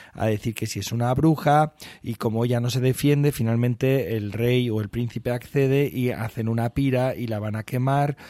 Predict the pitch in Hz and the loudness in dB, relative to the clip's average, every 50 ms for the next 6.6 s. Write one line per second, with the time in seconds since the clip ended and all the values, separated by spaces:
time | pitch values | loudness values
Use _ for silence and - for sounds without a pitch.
0 | - - - - - - 123 120 127 127 127 131 123 117 - 127 120 131 117 - | -20 -20 -20 -20 -8 -4 0 2 2 4 4 4 2 2 -2 -2 -2 0 0 0
1 | 120 - - 139 147 143 143 139 131 131 131 131 123 127 120 - - - 139 135 | -2 -2 2 2 4 4 4 2 2 2 2 0 0 0 -2 -2 0 2 2 4
2 | 135 135 135 131 131 131 127 131 131 120 127 - - 160 160 151 139 135 143 151 | 4 4 4 4 2 2 2 2 2 2 0 0 2 2 4 4 4 4 4 2
3 | 143 - - - - - - 135 131 - - 139 - - 143 139 143 143 139 151 | 0 -2 -8 -16 -18 -6 -4 -4 -2 0 -2 -2 0 2 2 2 4 4 4 6
4 | 165 165 147 151 156 151 156 147 - - 123 117 113 139 143 135 - 143 135 127 | 4 4 4 2 2 2 0 0 0 0 0 2 2 2 2 2 2 0 0 0
5 | 117 - - - 139 139 127 - - - _ - 143 143 - - - 123 - - | -2 -2 0 0 2 2 2 0 -2 -4 _ -2 -2 0 0 -2 -4 -2 -2 -2
6 | 131 131 143 156 170 156 151 147 147 147 160 151 | 0 2 2 2 4 4 4 4 4 4 4 0